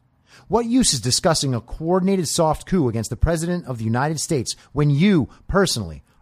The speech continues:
are literally killing someone's grandmother? Remember? On May third, in the International Journal of Microbial Agents, a pre-proof study was published showing that coronavirus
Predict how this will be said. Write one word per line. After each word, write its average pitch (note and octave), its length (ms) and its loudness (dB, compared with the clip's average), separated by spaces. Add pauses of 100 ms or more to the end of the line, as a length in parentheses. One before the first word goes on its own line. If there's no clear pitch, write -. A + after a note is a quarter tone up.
(120)
are B2+ 140 0
literally B2 500 2
killing B2+ 440 -2
someone's A2+ 440 -2
grandmother? G#2+ 680 -4 (300)
Remember? A#2+ 560 -4 (1700)
On F3+ 160 4
May G#3 160 4
third, D3+ 540 -2 (340)
in D#3+ 100 0
the F3+ 140 2
International F#3+ 600 2
Journal A2+ 560 -2
of A2 120 -10
Microbial D3 680 0
Agents, - 480 -8 (340)
a C3+ 80 -6
pre-proof G#3 680 -4
study B2+ 300 0
was G2+ 180 -6
published G2 460 -4
showing E3+ 420 0
that G#2+ 160 -6
coronavirus A#2+ 720 -4